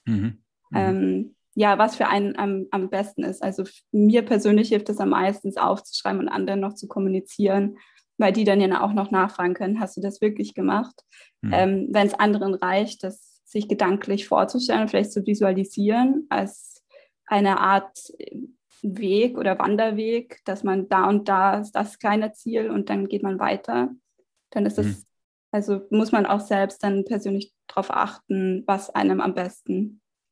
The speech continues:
Speaker 2: passt.
Speaker 1: Mhm.
Speaker 2: Also
Speaker 1: Mhm.
Speaker 2: ist natürlich auch sehr viel Ausprobieren dabei. Aber was ich noch sagen will dazu ist, ähm, dass es eben auch wichtig ist, in dieser Lernplanung, in diesen Zielsetzungen noch darauf zu achten,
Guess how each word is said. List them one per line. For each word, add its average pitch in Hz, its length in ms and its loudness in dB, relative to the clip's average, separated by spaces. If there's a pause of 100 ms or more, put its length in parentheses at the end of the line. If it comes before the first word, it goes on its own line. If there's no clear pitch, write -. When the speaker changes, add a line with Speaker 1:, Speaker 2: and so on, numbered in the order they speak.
(140)
Speaker 2:
passt. - 520 -6 (140)
Speaker 1:
Mhm. 107 460 -4
Speaker 2:
Also 101 240 0
Speaker 1:
Mhm. - 180 -6 (260)
Speaker 2:
ist 220 120 0
natürlich 220 340 4
auch 202 80 2
sehr 208 180 2
viel - 120 -2
Ausprobieren 190 840 -2
dabei. 190 420 0 (280)
Aber 208 180 2
was 233 160 2
ich 240 120 -2
noch - 100 2
sagen 202 400 0
will 220 120 -2
dazu 214 340 -6
ist, 214 400 -8
ähm, 196 480 0 (680)
dass 214 200 2
es - 80 -14
eben 202 180 2
auch 214 160 0
wichtig 214 400 0
ist, 214 380 -2 (560)
in 240 140 8
dieser 247 200 6
Lernplanung, 202 720 4
in 196 40 2
diesen 202 480 -2
Zielsetzungen 208 720 0
noch 196 180 -2
darauf 202 240 0
zu - 160 -6
achten, 202 640 -4